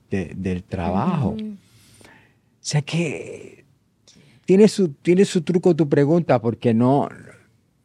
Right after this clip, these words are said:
Speaker 1: no, no, no, no, no es fácil lo que propone Ricardo en términos de que no todo el mundo va a tener, ¿verdad? Esa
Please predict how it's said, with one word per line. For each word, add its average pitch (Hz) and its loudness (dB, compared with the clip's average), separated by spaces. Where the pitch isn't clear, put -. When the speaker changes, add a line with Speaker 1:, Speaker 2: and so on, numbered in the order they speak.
Speaker 1:
no, 160 2
no, 131 -6
no, 175 -6
no, 196 0
no 202 6
es 196 4
fácil 180 2
lo 160 6
que 131 -2
propone 123 2
Ricardo 147 2
en 139 2
términos 131 2
de 131 0
que 117 0
no 110 2
todo 156 4
el 151 2
mundo 147 2
va 139 4
a 139 0
tener, 127 2
¿verdad? 98 -2
Esa 110 -2